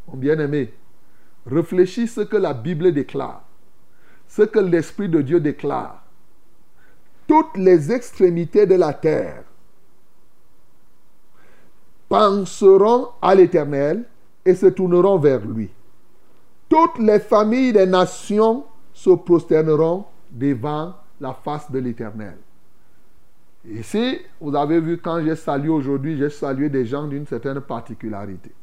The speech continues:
Toute la semaine dernière,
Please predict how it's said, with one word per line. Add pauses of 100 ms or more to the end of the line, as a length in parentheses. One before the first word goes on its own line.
(1200)
Toute
la
semaine
dernière,